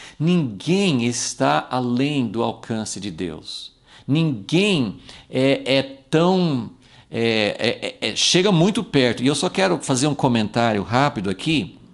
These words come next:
Qual foi? É, vamos, vamos ler na, no versículo trinta e três. "Na mesma hora se cumpriu a palavra sobre Nabucodonosor.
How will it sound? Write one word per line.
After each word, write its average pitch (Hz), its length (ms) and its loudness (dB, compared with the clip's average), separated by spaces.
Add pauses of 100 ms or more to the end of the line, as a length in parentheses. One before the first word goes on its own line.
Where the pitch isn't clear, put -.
(540)
Qual 147 240 4
foi? 139 500 2 (400)
É, 110 160 2
vamos, 139 280 0
vamos 156 300 2
ler 110 200 2
na, 107 140 0
no 104 100 -2
versículo 107 320 -2
trinta 117 240 -2
e 117 60 0
três. 82 340 -6 (340)
"Na 120 80 4
mesma 196 440 6
hora 165 180 6
se 160 140 2
cumpriu 180 640 4
a 123 60 4
palavra 135 440 2
sobre 143 300 2
Nabucodonosor. 139 920 2